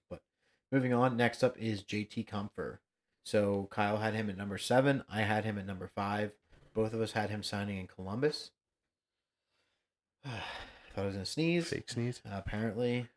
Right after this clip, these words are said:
Speaker 1: it's gonna, at some point it's just gonna happen. So I apologize now because it's gonna happen.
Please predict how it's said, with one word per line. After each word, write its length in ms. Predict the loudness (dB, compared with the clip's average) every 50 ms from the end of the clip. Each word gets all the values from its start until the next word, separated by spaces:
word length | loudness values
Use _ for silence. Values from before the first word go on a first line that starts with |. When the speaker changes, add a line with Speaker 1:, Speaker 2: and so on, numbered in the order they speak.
| -18
Speaker 1:
it's 180 | -16 -16 -14 -14
gonna, 300 | -12 -12 -10 -8 -8 -8
at 140 | -10 -10 -6 -2
some 160 | -2 -2 0
point 200 | 2 2 2 2
it's 80 | 2
just 120 | 0 0 0
gonna 140 | 0 0 2
happen. 380 | 2 0 0 -2 -4 -10 -16 -10
So 180 | -8 -4 -2
I 60 | -2
apologize 540 | 0 4 6 6 8 8 10 10 8 8 8
now 300 | 8 8 8 8 6 4
because 240 | 2 0 0 0 0 0
it's 40 | 0
gonna 120 | -2 -2 0 -2
happen. 320 | -2 -4 -6 -10 -14 -14